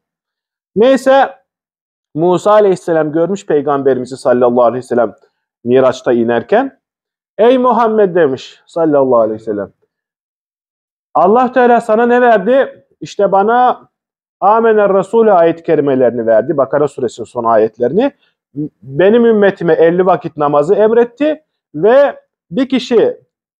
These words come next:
küçük günah işlese de, büyük günah işlese de affedileceğini, bir günaha bir günah, bir sevaba on sevap yazacağını Allah Teala bildirdi,"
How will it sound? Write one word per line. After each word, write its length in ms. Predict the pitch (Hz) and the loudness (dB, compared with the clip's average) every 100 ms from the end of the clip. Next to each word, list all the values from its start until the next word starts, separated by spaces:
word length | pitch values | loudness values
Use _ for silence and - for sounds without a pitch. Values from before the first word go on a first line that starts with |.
| _ | _
küçük 340 | 208 208 254 | -8 -6 -4
günah 280 | 220 214 190 | 0 0 0
işlese 380 | 175 - 170 180 | -2 -4 -2 0
de, 180 | 156 165 | 0 2
büyük 220 | 254 196 | 0 2
günah 180 | 208 196 | 0 0
işlese 420 | 170 - 180 262 | -2 -4 -2 -2
de 40 | |
affedileceğini, 1040 | - 220 240 214 170 165 147 151 143 135 98 _ _ _ - | 0 0 0 -2 0 0 0 0 0 -2 -6 _ _ _ -12
bir 180 | 156 269 | -4 -2
günaha 640 | 233 247 233 196 147 110 | 0 -2 -2 0 0 -2
bir 200 | 139 165 | -4 -4
günah, 380 | 240 262 285 311 302 _ _ 170 | -2 0 2 0 -2 _ _ -4
bir 160 | 247 | -2
sevaba 400 | 262 233 214 214 | 0 0 2 2
on 240 | 220 233 240 | 2 2 0
sevap 360 | 233 214 220 | 0 0 0
yazacağını 500 | 208 175 165 156 151 | 0 0 0 0 0
Allah 300 | 139 135 135 | 0 0 -2
Teala 340 | - 123 117 107 | 0 0 0 -2
bildirdi," 420 | 98 95 - | -6 -8 -10